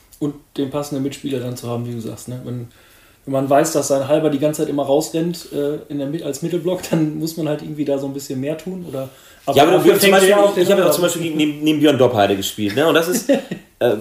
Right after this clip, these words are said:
Speaker 2: Björn ist ja auch eigentlich ein Bombenabwehrspieler, aber manchmal da, ähm, schießen so zwei Drähte im Kopf aneinander vorbei. Ähm, dann rennt er einfach raus, ne?
Speaker 1: Mhm.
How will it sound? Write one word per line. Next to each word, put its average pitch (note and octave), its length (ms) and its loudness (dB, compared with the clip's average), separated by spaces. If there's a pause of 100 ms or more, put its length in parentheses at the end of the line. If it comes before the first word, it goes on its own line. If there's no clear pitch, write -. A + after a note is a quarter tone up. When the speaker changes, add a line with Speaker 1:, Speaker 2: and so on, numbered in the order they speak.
(180)
Speaker 2:
Björn C#3+ 280 2
ist G3 100 -2
ja D3 140 -4
auch - 220 -2 (200)
eigentlich D#3 320 -6
ein C3 80 -8
Bombenabwehrspieler, G3 880 -2
aber B2+ 140 0
manchmal D3+ 420 -2
da, E3+ 420 -2
ähm, E3+ 340 -4 (420)
schießen F#3+ 380 0
so F3 80 8
zwei F3+ 240 4
Drähte F3+ 380 2
im F3 80 -2
Kopf - 240 -4
aneinander E3 340 2
vorbei. A2+ 540 2 (420)
Ähm, A#2+ 280 2
dann B2 160 2
rennt B2+ 200 2
er G3 140 0
einfach D3+ 320 -2
raus, - 400 -2 (320)
ne? C3 200 2
Speaker 1:
Mhm. E3+ 120 -2